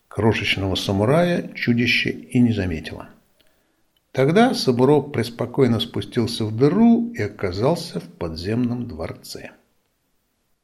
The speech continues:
Там все было изо льда и снега. И коридоры, и залы, и даже сады,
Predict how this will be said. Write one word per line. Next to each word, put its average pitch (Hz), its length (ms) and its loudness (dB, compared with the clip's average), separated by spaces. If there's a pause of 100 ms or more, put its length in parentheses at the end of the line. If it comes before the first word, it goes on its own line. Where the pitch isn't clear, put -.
(140)
Там 98 220 -8
все - 240 -2
было 180 440 2
изо 101 220 2
льда 101 300 2
и - 200 -8
снега. - 540 -6 (720)
И - 80 -10
коридоры, 165 840 4 (420)
и 117 80 -2
залы, 135 680 4 (400)
и 101 80 -4
даже 160 320 6
сады, 104 600 0